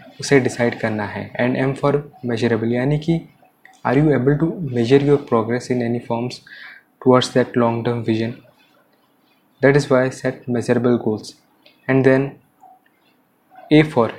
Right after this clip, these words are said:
achievable यानी कि आपको अपनी कैपेसिटी और कैपेबिलिटी को जानकर गोल सेट करना है। next is R for relevant, यानी कि आपका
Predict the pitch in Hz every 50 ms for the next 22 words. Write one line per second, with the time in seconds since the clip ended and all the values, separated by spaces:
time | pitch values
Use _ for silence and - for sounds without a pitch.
0 | - 139 135 - - 147 135 120 113 113 117 120 123 131 139 147 147 - 156 156
1 | - 131 127 123 - - 143 - 123 127 - - 143 131 - 127 - 120 120 117
2 | - 135 131 139 135 127 123 123 - 131 - 123 120 117 123 120 117 113 - 135
3 | 131 - - 127 123 123 123 127 120 - 123 120 120 120 120 120 - 127 131 120
4 | - 123 120 117 - 123 113 - - - 104 104 104 101 101 104 98 - _ _
5 | _ _ _ - 120 113 - - - - - 131 123 123 - - 131 120 123 123
6 | - - 131 120 117 117 117 117 113 123 123 127 - - 123 117 113 113 117 113
7 | - 123 117 113 - - - - 123 123